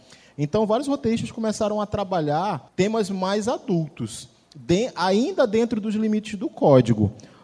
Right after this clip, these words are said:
No caso do Batman, o roteirista que se destacou muito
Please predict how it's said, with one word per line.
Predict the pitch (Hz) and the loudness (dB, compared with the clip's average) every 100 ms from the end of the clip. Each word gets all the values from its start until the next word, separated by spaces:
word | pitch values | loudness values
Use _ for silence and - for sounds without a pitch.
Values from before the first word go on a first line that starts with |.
| - | 0
No | 156 | 2
caso | - 214 240 | 2 0 -2
do | 226 | -4
Batman, | 269 175 180 233 - 139 117 107 - - | 0 4 4 4 2 4 4 0 -8 -6
o | 135 | 4
roteirista | 135 135 160 175 190 | 6 6 6 4 2
que | - 170 | -4 -4
se | - | -4
destacou | 147 - 151 - 226 | -4 2 2 4 4
muito | 220 185 247 - | 4 2 2 0